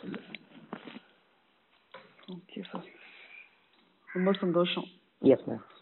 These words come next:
Speaker 2: சார், ஒரு சின்ன ரெக்வெஸ்ட், ஆ,
Speaker 1: சொல்லுங்க
Speaker 2: நாளைக்கு
Speaker 1: மேம்.
Speaker 2: பௌர்ணமியா இருக்கறனால கொஞ்சம் விராமம்,
Speaker 1: ஆ, எஸ் மேம்.
Speaker 2: ஹாலிடே.
Speaker 1: No issue மேம், no issue மேம்.
Speaker 2: ஆ, அதுக்கப்புறம்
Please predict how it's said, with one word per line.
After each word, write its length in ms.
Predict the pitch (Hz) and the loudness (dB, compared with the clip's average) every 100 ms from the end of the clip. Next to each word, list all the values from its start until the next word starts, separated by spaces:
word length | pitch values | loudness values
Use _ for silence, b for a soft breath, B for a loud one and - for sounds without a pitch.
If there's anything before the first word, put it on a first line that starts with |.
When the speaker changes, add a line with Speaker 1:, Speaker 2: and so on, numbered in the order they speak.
| b b b b b - | b b b b b 6
Speaker 2:
சார், 160 | - 226 | 12 12
ஒரு 220 | 196 180 185 | 12 12 10
சின்ன 220 | 214 247 | 12 12
ரெக்வெஸ்ட், 720 | 220 - 233 220 - - - | 12 10 8 8 6 -12 -2
ஆ, 40 | 180 | 4
Speaker 1:
சொல்லுங்க 460 | 175 170 170 165 | 4 4 4 10
Speaker 2:
நாளைக்கு 360 | 170 175 202 202 | 12 12 12 10
Speaker 1:
மேம். 320 | 185 180 180 | 8 8 12
Speaker 2:
பௌர்ணமியா 540 | 190 247 294 285 254 226 | 12 12 12 12 10 8
இருக்கறனால 540 | 196 196 185 185 190 | 6 4 6 6 4
கொஞ்சம் 600 | 185 180 175 170 165 165 160 156 | 4 4 4 2 2 0 0 4
விராமம், 320 | 175 190 196 | 6 10 12
Speaker 1:
ஆ, 180 | 170 143 | 12 12
எஸ் 200 | 139 175 | 12 12
மேம். 440 | - - - 170 | 12 -4 -8 -2
Speaker 2:
ஹாலிடே. 200 | 175 165 | 6 10
Speaker 1:
No 200 | 165 151 | 12 12
issue 100 | - | 10
மேம், 580 | - 107 - _ - 147 | -2 -10 -16 _ -2 4
no 60 | |
issue 140 | 120 - | 4 2
மேம். 400 | - - - - | -12 -20 -10 2
Speaker 2:
ஆ, 540 | 190 185 180 180 - | 6 10 10 8 2
அதுக்கப்புறம் 720 | - 196 202 214 247 262 233 | 0 4 6 8 10 8 8